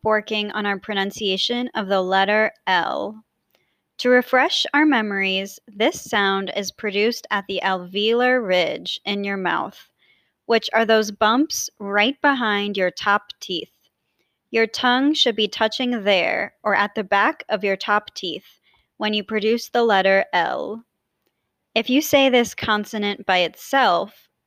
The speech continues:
it should sound like L. Today, we're going to practice some sentences with L and some tongue twisters to challenge ourselves. Repeat after me.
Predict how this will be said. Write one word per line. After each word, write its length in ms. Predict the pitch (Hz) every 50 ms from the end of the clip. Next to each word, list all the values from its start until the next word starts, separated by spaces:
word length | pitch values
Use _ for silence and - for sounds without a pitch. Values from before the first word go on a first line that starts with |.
| _
it 160 | - 233 240 -
should 240 | - - 269 262
sound 540 | - - - 214 202 190 190 190 196 196 - -
like 560 | 208 196 185 180 180 175 180 - - - - _ _ _ _ _ _ _ _ _
L. 720 | 202 196 190 196 196 196 196 196 196 190 175 - 214 214 - _ _ _ _ _ _ _ _ _ _ _ _ _ _ _ _ _ _ _ _ _ _ _
Today, 600 | - 247 240 202 233 226 226 233 247 262 311 302 -
we're 240 | - 220 233 254 269
going 200 | 247 254 254 247
to 80 | - 277
practice 440 | 262 - 240 214 214 214 - 226 220
some 200 | - - 202 202
sentences 720 | 262 - 247 226 226 233 262 254 247 - 285 269 277 269 277
with 160 | 277 285 294 -
L 420 | - 202 196 185 185 180 185 196 - - -
and 160 | 220 208 196
some 220 | - 214 202 196
tongue 320 | 185 - - 220 220 226 220
twisters 640 | - - 190 180 - - - 180 170 175 180 - -
to 140 | - 208
challenge 420 | 196 - 190 175 175 175 175 185 180
ourselves. 720 | - 180 - - 170 - - - 214 220 - - - - _ _ _ _ _ _ _ _ _ _ _ _ _
Repeat 460 | 220 220 208 - - 240 247 269 262 -
after 420 | 220 208 208 - - - 226 220
me. 460 | 214 202 185 170 170 - - 208 214